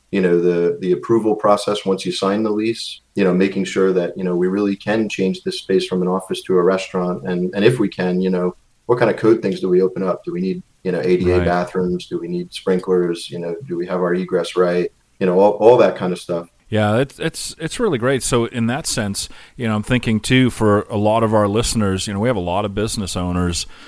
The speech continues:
Speaker 2: and entrepreneurs that listen to the station regularly. And, you know, if they have a space, uh, that they're leasing and maybe they wanna s-, you know, ex-, explore buying a space, or if they own a space,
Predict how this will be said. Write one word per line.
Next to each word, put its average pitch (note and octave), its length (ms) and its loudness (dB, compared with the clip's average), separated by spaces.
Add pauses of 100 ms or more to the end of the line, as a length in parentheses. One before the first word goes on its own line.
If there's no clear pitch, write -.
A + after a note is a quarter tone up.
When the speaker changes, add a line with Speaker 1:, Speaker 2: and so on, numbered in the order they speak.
(220)
Speaker 2:
and F#2+ 180 -4
entrepreneurs G2+ 600 0
that - 140 -8
listen G2 300 -2
to F#2 60 -2
the F#2 100 -4
station F#2 440 -2
regularly. F2+ 540 -2
And, F2 180 -2 (280)
you G2 100 -2
know, F#2 60 0
if - 80 -6
they G2+ 120 2
have G#2 300 0
a A#2 40 0
space, - 600 0 (300)
uh, G2 140 4
that F#2+ 160 -2
they're F#2 120 2
leasing F#2+ 400 2
and F2+ 100 0
maybe F#2+ 200 2
they F#2 120 2
wanna F#2 280 2
s-, - 240 -4 (240)
you B2+ 160 0
know, F#2 120 0
ex-, - 360 -6
explore G#2 440 2
buying F#2+ 460 2
a F2+ 40 -2
space, F#2 420 -2
or G2 100 4
if F#2+ 80 -6
they G2 140 0
own A#2 240 2
a C3 40 0
space, F#2 440 0